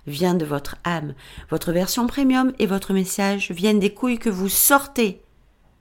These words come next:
pour les affirmer, pour les assumer, pour les incarner et pour les exprimer. On pourra parler de branding, ça vient pas du mindset. On pourra parler de marketing, ça ne vient pas du mindset. On pourra parler de stratégie, ça ne vient pas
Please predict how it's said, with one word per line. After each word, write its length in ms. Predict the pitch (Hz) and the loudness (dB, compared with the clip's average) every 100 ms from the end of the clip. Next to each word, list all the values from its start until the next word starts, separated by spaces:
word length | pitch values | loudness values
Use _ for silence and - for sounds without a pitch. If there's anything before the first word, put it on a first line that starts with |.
| _ _ - _ | _ _ -20 _
pour 120 | - | -6
les 220 | 170 151 | -4 0
affirmer, 560 | 202 - 277 240 233 240 - - | 0 0 0 2 2 -2 -16 -12
pour 120 | - | -4
les 200 | 160 151 | -2 2
assumer, 560 | 185 - 269 247 233 226 - - - - _ - _ | 2 2 4 4 4 0 -10 -20 -20 -20 _ -20 _
pour 160 | - | -2
les 220 | 160 143 196 | 2 4 4
incarner 640 | 254 269 269 226 214 214 - - - | 4 4 4 4 2 0 -12 -20 -4
et 80 | - | 0
pour 220 | 202 196 | 0 6
les 180 | 196 85 | 6 6
exprimer. 580 | - - - 90 78 - - _ _ _ _ _ _ _ _ - | -2 -6 -6 -4 -4 -6 -12 _ _ _ _ _ _ _ _ 0
On 140 | 196 | 0
pourra 280 | - 208 220 | 2 2 2
parler 280 | 220 202 208 | 2 0 2
de 140 | 185 | 2
branding, 760 | 180 233 233 190 220 226 226 - _ _ _ _ | 8 8 8 6 4 4 2 -6 _ _ _ _
ça 220 | - 196 | 0 0
vient 220 | 175 196 | 4 2
pas 160 | 196 180 | 4 2
du 120 | 185 | 2
mindset. 520 | 190 190 185 - 170 - | 4 2 0 -2 -4 -2
On 140 | 175 | -2
pourra 240 | 175 185 175 | 4 4 6
parler 260 | 185 185 | 4 2
de 100 | 185 | 2
marketing, 680 | 202 208 214 226 226 233 233 | 2 2 2 -2 -2 2 2
ça 260 | 226 - 233 | 2 2 4
ne 140 | 226 | 4
vient 220 | 196 214 | 4 2
pas 120 | 202 202 | 2 2
du 140 | 190 | 2
mindset. 520 | 196 190 190 190 185 - - 180 | 2 2 -2 -4 -6 -8 -16 -8
On 140 | - 190 | 0 0
pourra 220 | 196 196 | 2 2
parler 200 | 208 208 | 2 2
de 120 | 196 | 0
stratégie, 500 | 208 - 208 208 190 | -2 -4 -2 -2 -2
ça 280 | 208 - 208 | -2 2 4
ne 100 | 202 | 4
vient 280 | 170 208 202 | 2 2 2
pas 440 | - 226 226 262 | 2 8 8 6